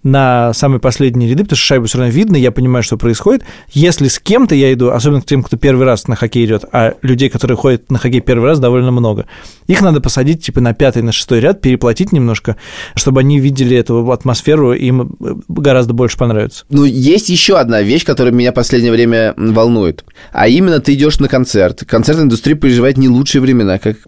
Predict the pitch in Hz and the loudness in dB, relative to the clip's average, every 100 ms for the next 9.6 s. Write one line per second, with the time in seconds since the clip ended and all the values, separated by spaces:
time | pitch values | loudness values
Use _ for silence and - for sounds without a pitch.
0 | - 120 113 113 - 113 127 - _ - | -2 0 2 0 0 -4 -4 -10 _ -20
1 | - - 240 127 - _ - 185 - 143 | -8 0 2 2 -2 _ 0 0 0 0
2 | - 247 277 - - - - 175 160 170 | 0 0 -2 -6 -8 -4 0 2 4 2
3 | 165 151 139 - 131 113 117 110 110 98 | 0 0 -2 0 -2 0 0 0 0 0
4 | 92 - 92 - 67 - - - - - | -2 -2 -2 -2 -6 -12 -16 -20 -20 -4
5 | 123 156 165 151 160 160 180 - 175 156 | 0 2 2 0 0 2 0 0 0 0
6 | 143 131 123 151 - - - 120 113 95 | 0 0 -2 -4 -4 -2 -2 0 2 0
7 | 82 85 90 80 80 80 67 - - - | -2 -4 -2 -2 -2 -4 -6 -12 -10 -2
8 | 113 117 196 135 127 131 104 98 87 92 | 0 2 0 0 2 2 2 2 2 0
9 | 95 95 95 113 - | 2 2 2 0 -6